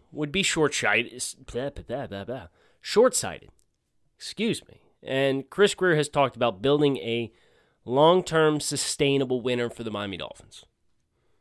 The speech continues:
So I think there may be some other factors at play here. And this is gonna, where we're gonna get into a little bit of crossover with the work that we are doing over at the Draft Network, me and my colleagues there in the scouting department.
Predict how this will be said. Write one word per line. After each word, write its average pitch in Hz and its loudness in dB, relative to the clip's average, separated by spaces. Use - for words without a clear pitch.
So 180 4
I 180 4
think 226 -4
there 190 2
may 190 4
be 180 -4
some 151 -4
other 139 2
factors 120 -2
at 117 -8
play 101 -8
here. 73 -20
And 101 -8
this 160 -2
is 170 -8
gonna, 170 2
where 147 2
we're 143 0
gonna 147 2
get 147 2
into 143 2
a - 0
little 165 0
bit 170 0
of 131 -6
crossover 127 -2
with 120 -6
the 113 -4
work 147 0
that 123 -2
we 156 0
are 143 4
doing 143 0
over 131 -2
at 120 -6
the 113 -10
Draft 139 -2
Network, 123 -6
me 127 -4
and 120 -2
my 113 -8
colleagues 147 -8
there 104 -6
in 147 -2
the 139 -2
scouting 165 2
department. - -16